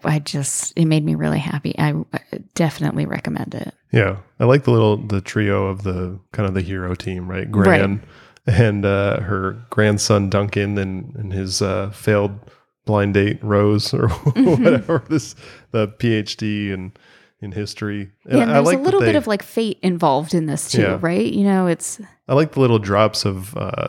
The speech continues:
Speaker 2: that they put in there of, like, the, the framework of this kind of secret cabal that is in the background. Like,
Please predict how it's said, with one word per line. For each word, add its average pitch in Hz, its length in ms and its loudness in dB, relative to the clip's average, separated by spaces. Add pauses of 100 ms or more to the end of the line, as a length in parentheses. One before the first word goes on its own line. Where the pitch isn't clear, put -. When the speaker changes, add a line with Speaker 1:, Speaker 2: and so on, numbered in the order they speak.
Speaker 2:
that 107 120 -4
they 104 80 -2
put 101 200 -8
in 101 120 -4
there 95 200 -2
of, 95 300 -10
like, 110 440 -10
the, - 360 -4 (640)
the 104 80 -2
framework 110 640 4
of 95 160 0
this 92 240 0
kind 98 240 -6
of 92 140 -6
secret 110 440 -2
cabal 92 500 0
that 101 260 -2 (240)
is 101 160 -2
in 95 80 0
the 92 80 -2
background. 92 640 0
Like, 92 240 -2